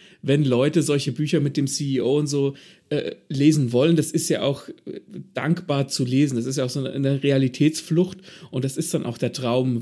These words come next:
wie wäre es denn vielleicht, wenn? Kann ich nachvollziehen. Ich bevorzuge aber auch mehr die, die realistischen Figuren. Also ich bin da ganz bei dir.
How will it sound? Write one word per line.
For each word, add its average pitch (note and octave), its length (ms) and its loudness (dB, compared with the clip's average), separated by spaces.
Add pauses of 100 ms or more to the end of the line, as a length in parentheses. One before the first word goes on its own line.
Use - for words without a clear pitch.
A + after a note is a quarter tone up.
wie C3+ 240 -2
wäre B2 300 2
es A#2+ 180 -4
denn B2 160 -4
vielleicht, A#2+ 540 -4
wenn? A#2 260 2 (320)
Kann C3 160 -2
ich D#3 120 2
nachvollziehen. E3+ 880 -2
Ich - 140 -8
bevorzuge C#3 600 0
aber B2+ 240 -4
auch C3+ 400 -6
mehr C3 360 0
die, B2 520 -4 (720)
die C#3 60 2
realistischen B2 600 0
Figuren. A2+ 320 -2
Also A#2+ 180 -2
ich A#2+ 80 -8
bin C#3 140 -2
da C3 80 -2
ganz B2+ 220 -4
bei B2 140 -6
dir. - 200 -6